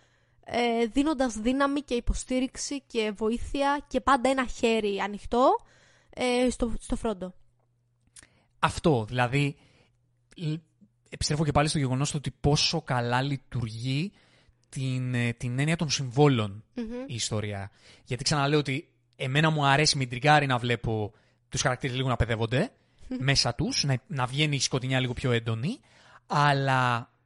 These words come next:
Speaker 2: επειδή δεν μπορούν όλες οι ιστορίες να είναι έτσι, και επειδή προφανώς και το είδος του παραμυθιού που λειτουργεί με τα πρότυπα, ε, έχει πράγματα να προσφέρει και αν γίνεται αυτό σωστά. Και εδώ πέρα δεν γίνεται απλά σωστά, γίνεται αριστοτεχνικά και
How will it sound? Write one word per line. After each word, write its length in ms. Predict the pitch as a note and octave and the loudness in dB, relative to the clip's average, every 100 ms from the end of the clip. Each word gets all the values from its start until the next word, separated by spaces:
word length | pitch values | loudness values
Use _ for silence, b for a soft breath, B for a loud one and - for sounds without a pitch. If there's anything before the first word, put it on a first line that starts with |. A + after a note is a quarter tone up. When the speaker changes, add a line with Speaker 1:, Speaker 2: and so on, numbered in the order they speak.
| - | -10
Speaker 2:
επειδή 300 | C#3 C#3 D3+ | -4 -2 -2
δεν 240 | D#3 C#3+ - _ | -2 -4 -14 _
μπορούν 360 | C3 B2 A#2+ A#2 | -8 -4 -2 -2
όλες 100 | G#2+ | -4
οι 40 | |
ιστορίες 280 | G2+ G#2+ G2+ | -6 -8 -10
να 60 | G2+ | -10
είναι 140 | G2 | -12
έτσι, 240 | G2 - G3+ | -12 -12 -12
και 80 | |
επειδή 180 | D#3 C#3+ | -10 -10
προφανώς 520 | D3 C3 A#2 C3 F3 | -10 -6 -6 -4 -8
και 140 | - - | -8 -14
το 120 | - A#2+ | -8 -4
είδος 360 | C#3 C#3 - b b b _ | -2 -4 -6 b b b _
του 100 | A#2 | -4
παραμυθιού 680 | - C3 B2 A2+ - A#2+ D#3 | 0 2 0 -4 -6 -4 -4
που 80 | D3 | -4
λειτουργεί 280 | C3 C3+ C3 | -6 -4 -4
με 80 | C3 | -2
τα 100 | A2+ | -2
πρότυπα, 600 | A2+ G#2+ - D#3 C#4+ E4+ _ D#4+ - - | -4 -6 -6 -6 -6 -12 _ -16 -14 -8
ε, 60 | |
έχει 100 | G#3+ | -6
πράγματα 280 | F#3+ G#3+ G3 | -2 -2 -2
να 60 | D#3 | -2
προσφέρει 400 | A#2+ - E3+ G#3+ | -4 0 0 2
και 200 | A3 G#3 B B | 0 -2 B B
αν 140 | D#3 | -2
γίνεται 240 | D#3+ G#3 F#3 | 2 2 2
αυτό 180 | D#3+ | 0
σωστά. 400 | G3+ E3 - B2+ - B B _ | -4 -2 -2 -2 -4 B B _
Και 100 | D3 | -2
εδώ 120 | C3 | 2
πέρα 180 | E3+ A3 - | 4 2 -2
δεν 100 | G3 | -6
γίνεται 140 | G3+ C#3+ | -4 -4
απλά 180 | A2+ G2+ | -4 -10
σωστά, 340 | - - C#4 | -8 -6 -6
γίνεται 580 | C4 C4 C4+ C#4 C#4 - _ - | -6 -12 -10 -8 -8 -10 _ -12
αριστοτεχνικά 800 | E3 D#3 E3 D#3+ D#3+ E3+ G3 G#3+ | -10 -8 -6 -4 -4 0 2 2
και 320 | G#3 G3+ G3+ | -2 -4 -4